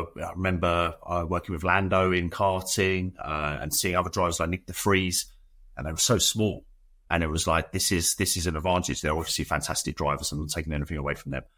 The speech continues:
But yeah, the weight, the weight differential was, was, um, was very important. And yeah, overweight drivers definitely, uh, have an adva-, have a disadvantage, sorry. So yeah, and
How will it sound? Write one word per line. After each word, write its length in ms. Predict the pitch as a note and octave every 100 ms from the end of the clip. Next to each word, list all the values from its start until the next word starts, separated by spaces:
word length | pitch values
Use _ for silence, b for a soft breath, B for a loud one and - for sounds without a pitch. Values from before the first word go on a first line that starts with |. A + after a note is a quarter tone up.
| _
But 120 | E2
yeah, 240 | D2+ E2+ D#2+
the 120 | D#2
weight, 360 | D#2+ F#2 - -
the 60 |
weight 240 | E2 F#2+ -
differential 600 | F2 E2+ E2+ E2 D#2+ D2+
was, 340 | D2+ D2+ -
was, 380 | D#2 D2 - -
um, 460 | D2+ D2+ D2 D2 D#2+
was 180 | E2+ -
very 280 | E2+ F2
important. 560 | D#2 D2 D#2 C#2+ - D2
And 260 | C#2+ D2+ F2
yeah, 160 | D#2+
overweight 520 | C2 F2+ D#2+ E2 E2+
drivers 460 | - E2 D#2 D2 -
definitely, 640 | - D2+ - D2+ D2 D2+ - _ - -
uh, 160 | D#2+ D2
have 200 | - G2
an 120 | G2
adva-, 300 | F2+ F#2 -
have 140 | F#2+
a 40 | E2+
disadvantage, 680 | G#2+ - F2+ F#2+ F#2+ F#2+ -
sorry. 340 | G2+ G2 G#2+ B B -
So 440 | - F#2 F2 F2 -
yeah, 420 | B2 C3 C3 A#2+
and 180 | G#2+